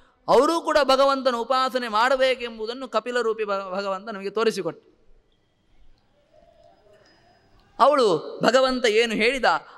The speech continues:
ಆ ರೀತಿಯಾಗೆಲ್ಲ ಉಪಾಸನೆ ಮಾಡಿ, ಮುಂದೆ ಇಲ್ಲಿಗೆ ಮೂರನೇ ಸ್ಕಂದವನ್ನು ಮುಗಿಸ್ತಾರೆ.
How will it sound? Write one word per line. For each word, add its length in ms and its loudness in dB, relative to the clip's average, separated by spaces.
ಆ 140 2
ರೀತಿಯಾಗೆಲ್ಲ 760 -4
ಉಪಾಸನೆ 500 -2
ಮಾಡಿ, 380 0
ಮುಂದೆ 300 -2
ಇಲ್ಲಿಗೆ 680 0
ಮೂರನೇ 360 4
ಸ್ಕಂದವನ್ನು 1000 -2
ಮುಗಿಸ್ತಾರೆ. 520 0